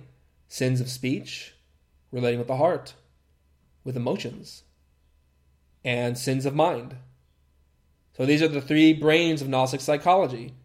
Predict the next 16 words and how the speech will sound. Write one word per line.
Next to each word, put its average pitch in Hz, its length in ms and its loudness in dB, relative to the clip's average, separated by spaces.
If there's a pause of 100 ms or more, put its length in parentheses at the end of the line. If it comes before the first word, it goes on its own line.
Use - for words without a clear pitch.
(120)
intellect, 156 560 2 (220)
emotions, 131 680 -2 (680)
and 127 220 -2
movement, 151 480 2 (200)
or 131 120 -6
the 123 100 -4
motor 123 240 -4
brain. 123 400 -6 (2250)
Body. 135 460 4 (1500)
Killing. 135 420 0 (1400)
Physically, 160 520 2
but 139 160 0
also 143 340 6
with 139 180 0
negative 127 260 -4
emotions, 131 580 -2